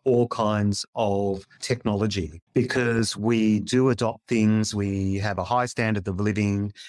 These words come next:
And in health in particular, yeah, we have a really good health system. If you, you compare it to other places in the world,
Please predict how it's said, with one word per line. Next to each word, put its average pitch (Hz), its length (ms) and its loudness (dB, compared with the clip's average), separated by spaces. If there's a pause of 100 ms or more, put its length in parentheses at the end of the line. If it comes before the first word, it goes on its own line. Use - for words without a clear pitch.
And 113 480 0 (180)
in 104 540 -2
health 139 400 -4
in 107 80 -4
particular, 104 800 -2 (280)
yeah, 104 120 -2
we 101 160 -2
have 98 140 -2
a 101 40 -2
really 101 220 0
good 95 160 -4
health 92 220 -4
system. 82 380 -10 (180)
If - 160 -8
you, 101 160 -4
you 104 140 -2
compare 113 360 0
it 113 80 -2
to 107 240 0
other 110 140 -2
places 110 340 -6
in 107 80 -2
the 110 60 0
world, 110 280 2